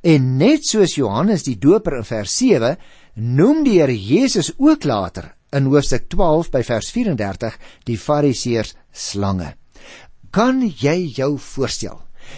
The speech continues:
dat hierdie baie belangrike politieke en godsdienstige leiers, wat in die oog van almal op 'n pedestaal gestaan het, dat hulle nou sommer hierso deur Johannes die Doper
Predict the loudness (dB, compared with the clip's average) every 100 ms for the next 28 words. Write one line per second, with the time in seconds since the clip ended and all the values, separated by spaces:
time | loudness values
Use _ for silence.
0 | -4 0 0 2 2 2 2 0 2 4
1 | 2 0 0 0 0 -2 -4 -4 -2 -2
2 | 0 0 0 -4 0 -2 0 2 2 0
3 | -6 -4 0 2 0 -4 -12 -14 -20 -20
4 | -20 -18 -4 -2 0 0 0 2 0 0
5 | -2 0 0 2 0 -2 -4 -2 0 2
6 | 2 0 -2 -6 -2 0 2 2 0 -4
7 | -6 -6 -6 -12 -20 -20 -14 -2 0 0
8 | 2 4 4 4 4 2 4 4 2 -4
9 | -4 0 2 2 0 2 0 -2 -2 0
10 | -2 -2 -4 2 2 2 -2